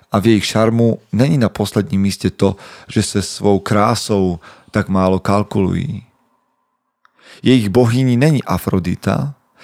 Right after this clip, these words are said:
ale lovkyně Artemis. Jakoby svým zjevem říkali: „Podívej, jak krásné máme vlasy,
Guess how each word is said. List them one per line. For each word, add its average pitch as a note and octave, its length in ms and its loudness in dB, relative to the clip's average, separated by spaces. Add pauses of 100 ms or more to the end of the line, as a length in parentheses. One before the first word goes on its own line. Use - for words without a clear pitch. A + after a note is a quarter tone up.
(220)
ale G2 400 4
lovkyně G2+ 580 0
Artemis. F#2 880 -6 (1080)
Jakoby A#2 380 2
svým A2 340 0
zjevem A2+ 420 2
říkali: G#2+ 640 0
„Podívej, B2+ 640 2
jak G#2 160 0
krásné G2 520 0
máme G2 340 2
vlasy, F#2 520 -2